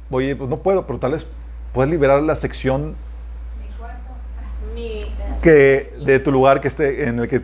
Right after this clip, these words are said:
Speaker 1: en el que tienes dominio. O de tu baño, tu cuarto, ahí lo unges y oras por él. Sí. Ah, la base legal puede ser, eh, déjame aclararte que la base legal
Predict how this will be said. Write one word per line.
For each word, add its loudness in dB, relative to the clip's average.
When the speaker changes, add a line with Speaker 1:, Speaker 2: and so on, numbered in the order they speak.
Speaker 1:
en -2
el 0
que -2
tienes 0
dominio. 0
O 6
de 8
tu 6
baño, 4
tu -4
cuarto, 2
ahí -2
lo -2
unges -6
y -4
oras 2
por -2
él. -2
Sí. -4
Ah, 6
la 2
base 0
legal 4
puede 6
ser, 0
eh, -2
déjame 2
aclararte 2
que 2
la 4
base 2
legal 4